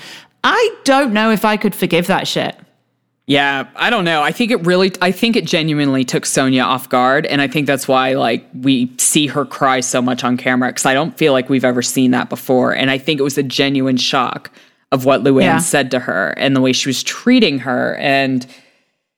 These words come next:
Speaker 2: ugh, just gross,
Speaker 1: It
Speaker 2: man.
Speaker 1: was,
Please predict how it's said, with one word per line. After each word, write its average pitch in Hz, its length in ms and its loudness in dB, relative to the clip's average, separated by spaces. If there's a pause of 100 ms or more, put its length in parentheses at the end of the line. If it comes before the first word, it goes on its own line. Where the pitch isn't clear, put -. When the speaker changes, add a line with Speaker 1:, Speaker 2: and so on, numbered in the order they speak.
(440)
Speaker 2:
ugh, 147 360 2 (800)
just 202 220 0
gross, 151 280 2
Speaker 1:
It 262 80 2
Speaker 2:
man. 240 80 2
Speaker 1:
was, 175 200 0